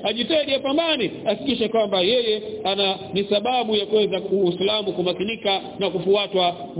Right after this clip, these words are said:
kutekelezwa kivitendo katika ardhi ya Allah tabaraka taala. Kwa siku hiyo ya Arafa ni siku ambayo ilishuka aya hiyo ya kuweza ukamilifu wa dini imekamilika. Na ndio maana baada ya siku hiyo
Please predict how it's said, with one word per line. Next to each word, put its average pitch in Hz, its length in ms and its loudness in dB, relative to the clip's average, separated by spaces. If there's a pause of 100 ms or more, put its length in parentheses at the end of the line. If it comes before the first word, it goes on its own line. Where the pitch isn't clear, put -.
(140)
kutekelezwa 190 380 0
kivitendo 208 460 -2
katika 196 260 -2
ardhi 175 300 2
ya - 80 -2
Allah 165 200 0
tabaraka 156 360 -2
taala. 139 380 0 (340)
Kwa - 140 2
siku - 160 -4
hiyo 254 180 4
ya 233 140 2
Arafa 208 400 0 (220)
ni 170 100 2
siku 170 160 0
ambayo 185 220 2
ilishuka 165 260 -2
aya 156 140 0
hiyo 277 340 2 (180)
ya 170 100 -2
kuweza 175 280 -2
ukamilifu 175 680 0
wa 170 120 2
dini 190 200 -2
imekamilika. 147 720 -2 (400)
Na 165 100 -2
ndio 175 160 -2
maana 170 500 0 (420)
baada 170 380 0
ya 156 100 -2
siku - 220 -6
hiyo 165 340 2